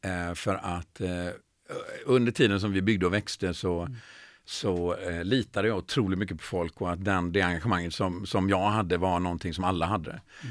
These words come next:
Speaker 2: Mm.
Speaker 1: Eh, och, eh, vi hade en, eh, ett rättesnöre som det kallas för. Vi kunde se varje månad hur vi ligger till.
Speaker 2: Mm.
Speaker 1: Eh, har vi sålt för femtiosju procent av årets budget och,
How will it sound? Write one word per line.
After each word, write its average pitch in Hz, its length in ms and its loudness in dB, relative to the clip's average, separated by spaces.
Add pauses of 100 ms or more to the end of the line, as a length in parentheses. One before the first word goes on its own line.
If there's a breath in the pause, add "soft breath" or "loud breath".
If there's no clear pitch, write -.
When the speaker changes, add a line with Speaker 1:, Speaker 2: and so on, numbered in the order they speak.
(200 loud breath)
Speaker 2:
Mm. 92 300 -2
Speaker 1:
Eh, 90 40 -4
och, - 460 -6
eh, 87 420 -2 (340)
vi 101 100 -2
hade 107 320 0
en, 90 220 -2
eh, 87 300 -4 (580 soft breath)
ett - 140 -2
rättesnöre 92 800 0
som 107 120 0
det 104 100 2
kallas 87 280 -2
för. 78 200 -4
Vi 92 120 0
kunde 98 200 0
se 95 240 2
varje 92 340 4
månad 92 580 0
hur 92 120 0
vi 90 100 0
ligger 90 220 0
till. 127 380 4 (540 loud breath)
Speaker 2:
Mm. 87 400 2
Speaker 1:
Eh, 90 60 -8 (100)
har 101 160 4
vi 98 200 4
sålt 98 320 2
för 92 280 2 (300)
femtiosju 120 540 2
procent 120 300 2
av 110 140 4
årets 92 260 4
budget 90 500 2
och, 92 220 -2